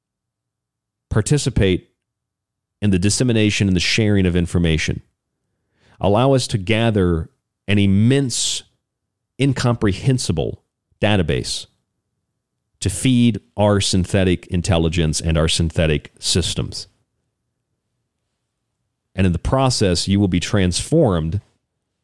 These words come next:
This is not what Elon Musk is saying or promising, but this is what the technology leads to, a transformation of man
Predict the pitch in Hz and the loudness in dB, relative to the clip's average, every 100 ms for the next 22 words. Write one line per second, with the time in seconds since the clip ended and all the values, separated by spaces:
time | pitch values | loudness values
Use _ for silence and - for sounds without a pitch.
0 | _ _ _ _ 131 110 82 95 85 82 | _ _ _ _ -2 0 2 2 0 0
1 | 85 90 80 78 78 - 71 - - 82 | 0 0 0 0 0 -2 -2 -2 0 -2
2 | 69 90 98 65 - 80 67 73 90 104 | -2 0 0 -2 -2 -2 -2 -2 0 2
3 | 143 _ _ _ _ 151 127 113 95 85 | 0 _ _ _ _ -4 0 0 0 0
4 | 87 82 - - 87 - 87 82 73 73 | 0 -2 -6 -12 -6 -2 -2 0 0 0
5 | 78 87 135 131 - 71 - _ _ - | -2 0 0 0 -2 -4 -4 _ _ -10
6 | 82 - 110 110 104 - 101 82 80 90 | -6 -2 0 0 -2 -2 0 0 0 0
7 | 80 82 87 127 107 64 71 107 | -2 -2 0 2 0 -2 -4 -6